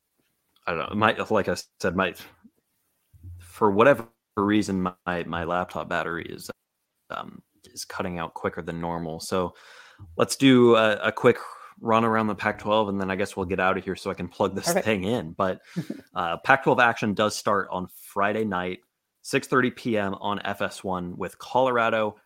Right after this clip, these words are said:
Speaker 1: as a thirty-four and a half point underdog at U S C. And that's a trend this week. There are a lot of big lines and big spreads in this conference this week. Um,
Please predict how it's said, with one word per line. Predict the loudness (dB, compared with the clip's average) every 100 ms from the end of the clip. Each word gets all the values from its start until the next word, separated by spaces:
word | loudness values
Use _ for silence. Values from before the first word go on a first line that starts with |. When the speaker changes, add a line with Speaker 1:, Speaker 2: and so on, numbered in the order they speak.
| _ -6
Speaker 1:
as | -4 -4
a | -8
thirty-four | -10 -8 0 2 0 -4 -2 2 2 0
and | -4
a | -4
half | -6 -4 0 0 -4 -20
point | -8 -6 -6 -6
underdog | -4 -4 -2 -2 -2 -4 -10 -4
at | -2 -2
U | -6 -4
S | -4 -6
C. | -12 -12 -10 -10 -10 _ _ _ _
And | -4
that's | -2 -4
a |
trend | 0 2 2
this | 0 -10
week. | -14 -16 _ _
There | -8 -8 -4
are | -6 -4
a |
lot | -4 -2 2 2 2 -4 -20 -20 _ _ _ _
of | -10 -10 -8
big | -10
lines | -8 -10 -10 -12 -14
and | -14 -12
big | -14
spreads | -14 -12 -10 -10 -10 -18 -20 _ _ _ _ _ _
in | -12 -10 -12 -18 _ -14
this | -12 -12
conference | -12 -14 -12 -16 -16
this | -14 -14 -14
week. | -18 -20 -20 -8
Um, | -4 -2 -4